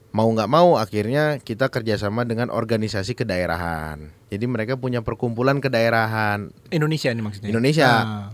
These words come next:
Speaker 1: Paguyuban mahasiswa Jawa Barat, keluarga mahasiswa Aceh, forum mahasiswa Sumatera Selatan,
Speaker 2: Ya.
Speaker 1: gitu.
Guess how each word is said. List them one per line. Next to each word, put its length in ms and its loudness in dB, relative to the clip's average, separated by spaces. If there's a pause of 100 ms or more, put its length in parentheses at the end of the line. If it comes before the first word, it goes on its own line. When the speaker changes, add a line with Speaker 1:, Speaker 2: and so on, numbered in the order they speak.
Speaker 1:
Paguyuban 720 2
mahasiswa 520 -2
Jawa 200 -2
Barat, 640 -4
keluarga 560 -2
mahasiswa 560 -4
Aceh, 880 -4 (180)
forum 400 0
mahasiswa 720 -4 (140)
Sumatera 640 2
Selatan, 1040 2
Speaker 2:
Ya. 80 -6
Speaker 1:
gitu. 220 -8